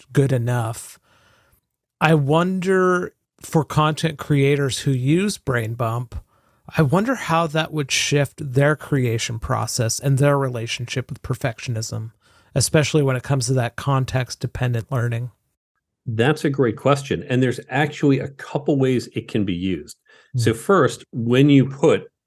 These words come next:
Speaker 2: your tips on the app,
Speaker 1: Mm-hmm.
Speaker 2: well, they're all editable. You can change <laughs> a typo. You can delete something. You can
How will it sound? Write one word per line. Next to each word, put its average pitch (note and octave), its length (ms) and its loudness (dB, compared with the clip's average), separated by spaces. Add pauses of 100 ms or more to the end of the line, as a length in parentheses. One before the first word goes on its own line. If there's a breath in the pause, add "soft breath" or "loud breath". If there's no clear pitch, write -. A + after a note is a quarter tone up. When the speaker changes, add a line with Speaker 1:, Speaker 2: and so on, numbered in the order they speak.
(140)
Speaker 2:
your A2+ 380 0
tips C3 380 -2
on A2+ 200 -2
the G#2 160 0
app, G2 320 -2 (280)
Speaker 1:
Mm-hmm. A2+ 260 -2
Speaker 2:
well, G#2+ 120 2
they're C#3+ 220 8
all C#3+ 140 6
editable. A2+ 600 2 (380 soft breath)
You A#2 300 0
can A2 200 0
change G2 760 2 (160)
<laughs> - 140 -20 (140)
a C#3+ 220 2
typo. D3+ 640 2 (260 loud breath)
You A#2 220 2
can F#2+ 160 0
delete A2+ 360 2
something. D3 440 2
You A2+ 140 2
can F#2+ 160 -4